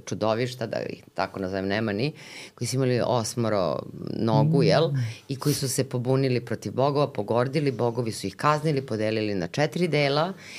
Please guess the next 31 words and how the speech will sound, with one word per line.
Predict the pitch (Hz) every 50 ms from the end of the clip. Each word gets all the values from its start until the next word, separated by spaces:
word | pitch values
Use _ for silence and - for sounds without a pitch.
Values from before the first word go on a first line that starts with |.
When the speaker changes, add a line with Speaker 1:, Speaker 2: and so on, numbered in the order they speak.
| - - -
Speaker 1:
i | - 131 131 139
onda | 131 135 127 127 123 123
su | 123 - - - 87
zapravo, | 87 104 127 131 151 151 - 131 120 110 110 120 139 156 190 - - - - - - - - - -
e, | - 127 131 127 107 78
ove, | 87 110 113 110 107 95 82 - 76 78 - - - - - -
svaka | - - 139 131 - 135
četvrtina | 127 131 123 - - - - 131 131
je | 127 120
tražila | 127 127 123 120 131 120
svoju | - - 127 120
idealnu | 107 110 110 107 104 104 95 64 - - -
četvrtinu, | - 82 - - 95 - - 107 107 135 151 147
jel | 123 92
tako? | 85 - 104 107 113 - - 160
Speaker 2:
Mm. | 175
Speaker 1:
Bilo | 180 - 117
da | 117 110 104
su | - - 98
u |
pitanju | - 113 110 - 110 110 101
muškarac | 87 85 - - - 104 98 95 95 -
i | -
muškarac, | - - - - - 131 143 156 151 156 151 123
žena | 107 101 107 98 95 95 78
i | 78
žena | 80 - 120 135 143 156 156 -
ili | - 120 123 120 113
žena | 98 101 107 101 98
i | 78 65
muškarac. | - - - - - 98 107 - - 233 - - -